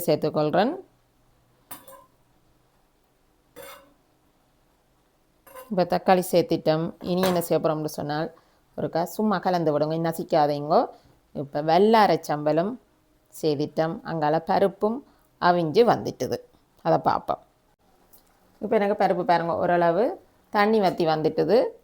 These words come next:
எடுத்து பாருங்க, நல்லா அவிஞ்சிருக்கணும். இப்படி அவிஞ்சு வந்த உடனே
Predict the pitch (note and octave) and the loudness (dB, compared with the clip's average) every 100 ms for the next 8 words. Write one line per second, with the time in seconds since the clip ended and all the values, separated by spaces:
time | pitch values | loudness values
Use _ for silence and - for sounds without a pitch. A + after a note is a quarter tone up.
0 | _ _ _ _ - G#3+ A3+ F#3 D#3+ D#3 | _ _ _ _ -4 -2 0 2 2 2
1 | G#3+ G#3 E3+ A#3 - F#3+ F#3+ D#3+ C#3+ C3 | 0 0 0 0 0 0 0 -2 -4 -4
2 | C#3 - _ _ _ - A3 C4 C#4+ - | -4 -4 _ _ _ -6 -2 0 0 2
3 | A#3 C#4 C#4+ G#3+ F#3+ E3+ D#3+ D#3 D#3+ | 2 2 4 4 4 2 0 0 -4